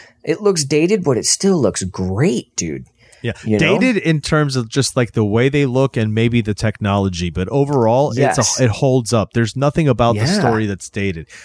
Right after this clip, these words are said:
Speaker 2: You could just update the technology and the look of the people, and this movie, if you followed it fucking scene for scene, word for word, would hold up today.
Speaker 1: Oh, absolutely.
Speaker 2: You know what I mean?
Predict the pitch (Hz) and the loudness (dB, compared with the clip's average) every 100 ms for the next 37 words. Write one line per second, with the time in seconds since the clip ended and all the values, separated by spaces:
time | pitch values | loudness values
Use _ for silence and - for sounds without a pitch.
0 | - 131 147 165 127 110 - - 127 139 | -4 0 4 4 4 -2 -6 -4 -4 0
1 | 160 147 127 131 - 117 117 160 151 202 | -2 -2 -2 -2 -2 -2 0 -2 -2 -6
2 | 220 - - _ _ 127 120 110 113 90 | -8 -16 -20 _ _ -2 -2 -2 -2 -2
3 | 113 - 156 156 175 175 190 190 - 127 | -6 -2 -4 0 0 0 -2 -4 -4 -2
4 | 135 - 131 139 147 160 123 131 123 - | -2 -2 0 2 2 2 2 2 0 0
5 | 139 143 139 117 - - 123 120 104 - | 2 4 4 2 -2 -4 -2 -2 -4 -2
6 | 143 160 - 143 - 139 135 123 117 131 | 0 0 -2 -4 -2 -2 -2 0 2 0
7 | - 135 120 117 104 - 104 98 113 104 | 0 -2 0 2 0 -2 -4 -2 0 0
8 | 101 98 - 92 87 82 _ _ _ _ | 0 -6 -8 -8 -10 -12 _ _ _ _
9 | 151 123 110 110 117 104 73 73 - _ | -2 0 0 0 0 -2 -4 -12 -16 _
10 | 110 117 120 | 0 2 2